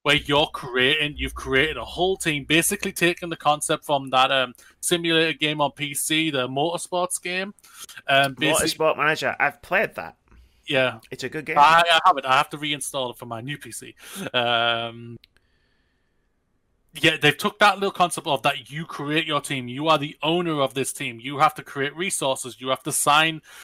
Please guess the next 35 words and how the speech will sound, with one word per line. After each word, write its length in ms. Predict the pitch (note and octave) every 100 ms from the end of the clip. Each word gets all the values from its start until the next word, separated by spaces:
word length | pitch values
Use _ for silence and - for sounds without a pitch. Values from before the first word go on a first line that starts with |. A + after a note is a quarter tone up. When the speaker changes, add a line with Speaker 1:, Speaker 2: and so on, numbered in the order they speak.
| _ _ _
Speaker 1:
the 180 | B2 D3+
driver. 560 | D3+ D#3+ D#3 D3+ C3 B2
You 260 | A#2+ C3+
have 240 | B2 C3 -
to 260 | C3+ C3 B2
create, 500 | - C3+ C3+ C#3 -
you 160 | D3 C#3+
have 160 | D3 -
to 240 | C3+ C3 -
design 460 | - - D#3+ D#3+ D3+
the 80 | D3+
car 480 | - D3+ C#3 B2 -
to 140 | G3+
a 40 | E3+
certain 360 | F3+ D#3+ D3
point. 420 | - C3+ C3+ C3+ - _ _ _ _
Uh, 340 | C3 B2+ B2+ B2 _
d-, 80 | F3 D#3 -
different, 460 | D#3 - D3 C3+
uh, 160 | D3 C3
colors 420 | - F3 E3+ D#3
for 240 | - D3+ D3
it 60 |
and 80 | D3
everything 320 | C3+ C#3+ C3+
like 180 | C3 B2+
that. 260 | C#3+ C#3 -
Get 120 | C3
sponsorships, 960 | - - E3+ - - - D#3+ D3 - -
et 80 | -
cetera, 320 | E3+ D#3 D3+
et 80 | -
cetera, 280 | C#3 B2+ B2
et 80 |
cetera, 340 | - D3+ C#3+